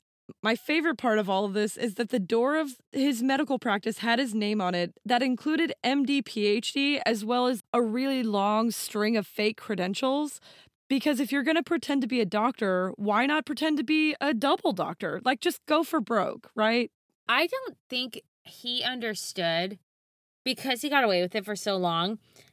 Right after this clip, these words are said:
Speaker 2: how illegitimate it looks to have a twenty-five-year-old with a P H D and an M D.
Speaker 1: Right. After his name, there's just a bunch of letters,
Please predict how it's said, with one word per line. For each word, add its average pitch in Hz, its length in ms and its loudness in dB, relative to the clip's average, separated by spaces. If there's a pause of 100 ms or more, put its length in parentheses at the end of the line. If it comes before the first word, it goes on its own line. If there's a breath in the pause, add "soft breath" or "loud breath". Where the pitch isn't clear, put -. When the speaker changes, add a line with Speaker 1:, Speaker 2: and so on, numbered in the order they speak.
Speaker 2:
how 311 380 4 (360)
illegitimate 214 920 2 (140)
it 185 220 -4
looks 185 500 0
to 240 120 -6
have 214 240 0
a 202 80 2
twenty-five-year-old 208 960 -2
with 196 140 -6
a 190 80 -4
P 208 320 -2
H 202 320 0
D 190 420 0 (380 soft breath)
and 196 280 0
an 175 120 0
M 160 180 -4
D. 151 460 -12
Speaker 1:
Right. 254 320 -2 (460)
After 302 300 2
his 269 280 0
name, 226 580 0 (680)
there's 262 220 0
just 285 200 -2
a 320 60 4
bunch 247 380 0
of 240 120 -2
letters, 254 680 0